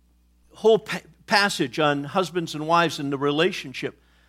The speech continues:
the reality is we both need the cross. Men need the cross to put to death pride, ego, and our machoism. <laughs> Women need the cross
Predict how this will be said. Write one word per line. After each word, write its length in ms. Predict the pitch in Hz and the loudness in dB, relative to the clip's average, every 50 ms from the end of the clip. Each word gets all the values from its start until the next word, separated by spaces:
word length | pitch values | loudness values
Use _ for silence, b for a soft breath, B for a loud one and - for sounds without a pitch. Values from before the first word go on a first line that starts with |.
| _ _ | _ _
the 80 | - 170 | -2 0
reality 640 | 160 196 196 214 233 285 302 285 - - - 220 196 | 0 2 4 4 6 6 6 4 4 2 -4 -2 0
is 180 | 190 185 165 147 | 0 0 0 0
we 120 | 170 185 | -2 -2
both 340 | 170 143 208 226 214 165 - | 0 2 2 0 0 0 -4
need 220 | 208 208 202 165 | -6 -6 -6 -6
the 60 | 196 175 | -8 -10
cross. 680 | - - - - 185 143 - - - - - - - _ _ _ _ _ _ _ _ _ _ _ | -8 -8 -8 -8 -8 -10 -12 -14 -14 -16 -16 -16 -18 _ _ _ _ _ _ _ _ _ _ _
Men 240 | - 165 196 214 220 | -4 0 0 0 0
need 180 | 208 208 208 170 | 0 -2 -2 -2
the 80 | 185 | -4
cross 360 | 175 - - 202 202 190 - - | -4 -2 -2 -2 -2 -2 -2 -4
to 100 | - 135 | -8 -8
put 240 | - - 190 - | -6 -6 -6 -6
to 80 | - 165 | -6 -6
death 380 | 139 - 180 185 175 147 - _ b b b b b | -2 2 2 2 2 2 -2 _ b b b b b
pride, 400 | b 185 185 190 190 180 165 - - | b 0 2 2 2 2 0 -2 -4
ego, 440 | 185 196 202 170 170 151 143 135 135 | -6 -6 -4 -2 0 0 2 2 0
and 340 | 131 127 123 123 123 123 127 _ _ _ _ _ _ _ _ _ _ _ _ _ _ _ _ _ _ _ _ _ _ _ _ _ _ _ _ _ _ _ _ _ _ - | 0 0 -2 -4 -8 -10 -16 _ _ _ _ _ _ _ _ _ _ _ _ _ _ _ _ _ _ _ _ _ _ _ _ _ _ _ _ _ _ _ _ _ _ -20
our 60 | 120 110 | -16 -12
machoism. 640 | 117 127 135 147 - - 113 95 95 92 - - - _ _ b b b b b b b b | -10 -8 -8 -8 -10 -12 -12 -12 -12 -14 -16 -20 -20 _ _ b b b b b b b b
<laughs> 80 | - - _ _ _ - - _ _ _ _ b b b b b b b b b _ _ _ _ _ _ _ _ | -18 -18 _ _ _ -20 -20 _ _ _ _ b b b b b b b b b _ _ _ _ _ _ _ _
Women 300 | - 139 185 202 190 165 | -6 -4 -2 0 0 -2
need 160 | 143 127 123 120 | -2 -2 -4 -6
the 80 | 131 | -8
cross 640 | - - - 127 127 135 143 - - - - - - | -10 -6 -4 -4 -4 -4 -6 -8 -12 -14 -16 -18 -20